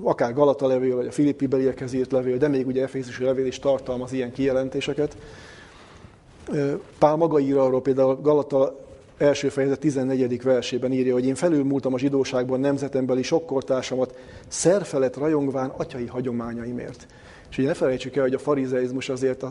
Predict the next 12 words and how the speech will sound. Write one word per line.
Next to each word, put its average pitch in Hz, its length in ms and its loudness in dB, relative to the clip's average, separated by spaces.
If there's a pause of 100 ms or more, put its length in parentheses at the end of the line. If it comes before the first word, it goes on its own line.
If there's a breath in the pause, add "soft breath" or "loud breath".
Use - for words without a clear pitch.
(120)
a 147 60 -10 (260)
Tóra 139 540 4
ismeretét 143 640 -4
a 131 160 -10
hagyományokkal 135 840 -2
gyönyörűen 127 380 -2
össze 123 160 -8
tudta 123 240 -4
kapcsolni. 131 580 -4 (680 loud breath)
Tehát 143 180 2
amikor 147 260 2
a 147 220 -2